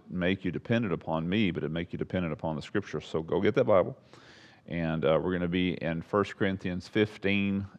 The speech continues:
down in verse, uh, fifty and following. I wanna show you while you're looking there, and again, you can pause this because this is gonna be really impressive. You're gonna be amazed at this. Uh,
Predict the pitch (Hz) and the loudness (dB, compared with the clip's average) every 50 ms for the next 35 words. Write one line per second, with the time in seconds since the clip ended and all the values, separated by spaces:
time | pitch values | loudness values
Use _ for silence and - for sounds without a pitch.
0 | - 82 90 92 95 98 95 - - 90 90 87 80 85 85 85 82 - - - | -2 2 4 6 6 4 4 2 0 -2 -2 0 2 2 2 2 2 -2 -8 -12
1 | - - - - - - 80 80 78 73 - - - - - 104 101 - - - | -12 -16 -14 -10 -6 -2 0 0 0 0 -2 -4 -6 0 2 2 2 0 -2 -4
2 | 87 82 62 57 82 80 - - - - 85 87 95 95 92 80 80 69 82 127 | -4 -2 -2 -2 -4 -6 -8 -8 -2 2 4 6 6 6 6 4 2 0 2 4
3 | 143 101 82 - - - - - - - - - - - - - - - - - | 4 4 2 2 -2 -14 -20 -20 -20 -20 -20 -20 -20 -20 -20 -20 -14 -10 -6 2
4 | - - 127 117 120 123 120 117 104 95 92 92 95 95 95 95 92 92 90 90 | 8 12 12 12 12 12 12 10 8 8 8 8 8 8 8 6 6 6 6 6
5 | 87 82 - 82 80 82 78 76 78 85 95 95 95 - 87 85 85 82 85 87 | 4 2 0 0 2 4 4 4 4 6 4 4 4 4 0 0 0 2 2 2
6 | 90 90 90 90 87 - 82 80 85 85 85 85 87 87 85 78 - - 76 76 | 4 2 2 0 -2 -4 -4 -4 -2 -2 0 0 -2 -4 -4 -6 -2 0 2 2
7 | 80 - - 80 76 - - - - - 78 - 80 78 78 78 80 - - 82 | 2 2 0 -4 -4 -4 -6 -12 -8 -6 -4 -4 -4 -4 -4 -6 -8 -8 -8 -8
8 | 78 82 82 82 85 82 82 82 90 98 104 107 104 104 98 101 101 - 107 107 | -6 -4 -4 -4 -2 -2 -2 0 2 4 6 6 6 6 4 2 4 8 10 10
9 | 104 - - 82 80 87 - - - - _ _ _ _ _ _ _ _ _ - | 8 8 4 -2 -2 -2 -4 -8 -18 -20 _ _ _ _ _ _ _ _ _ -14
10 | - 87 90 87 82 82 85 90 90 90 95 98 104 107 101 85 80 82 82 - | -8 -4 -2 -2 0 0 2 2 4 6 6 8 10 10 10 8 6 2 -2 -4
11 | - - - - 69 - - - 73 78 76 - - - - - - _ _ _ | -10 -18 -18 -16 -18 -12 -4 2 4 4 4 4 2 -6 -18 -20 -20 _ _ _
12 | _ _ - - 73 | _ _ -14 -12 -12